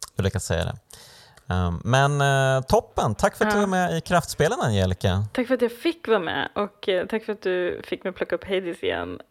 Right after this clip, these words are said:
Speaker 2: Eh,
Speaker 1: Ja.
Speaker 2: det är ju, det är ju en god resa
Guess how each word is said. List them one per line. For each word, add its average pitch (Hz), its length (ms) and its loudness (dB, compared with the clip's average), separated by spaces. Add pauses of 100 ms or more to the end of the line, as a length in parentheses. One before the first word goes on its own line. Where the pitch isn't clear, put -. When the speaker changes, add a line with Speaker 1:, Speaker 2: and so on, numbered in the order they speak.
Speaker 2:
Eh, - 100 -4 (400)
Speaker 1:
Ja. 143 260 0 (100)
Speaker 2:
det 196 60 -4
är 196 260 -4
ju, - 260 -4 (220)
det 226 200 -4
är 226 40 0 (120)
ju - 120 -4
en 202 240 0 (320)
god 233 480 2
resa 190 640 -2